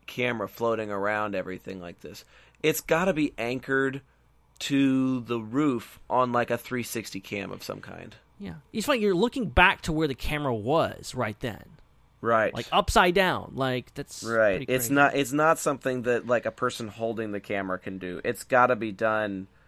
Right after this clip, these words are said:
Speaker 1: some other way, or with multiple shots. Either way, takes a lot of talent.
Speaker 2: Yeah.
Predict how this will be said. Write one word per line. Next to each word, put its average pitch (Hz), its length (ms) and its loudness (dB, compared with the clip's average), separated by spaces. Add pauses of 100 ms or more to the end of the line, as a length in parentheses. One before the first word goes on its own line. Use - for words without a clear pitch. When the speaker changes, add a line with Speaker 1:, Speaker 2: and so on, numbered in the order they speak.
(380)
Speaker 1:
some 117 300 -2
other 104 240 0
way, 104 380 2
or 135 420 4 (360)
with 127 240 0
multiple 135 440 2
shots. - 440 -2
Either 120 280 6
way, 98 260 -2
takes - 300 -8
a 104 60 -6
lot 104 600 -2
of - 160 -10
talent. - 520 -14 (1200)
Speaker 2:
Yeah. - 80 -20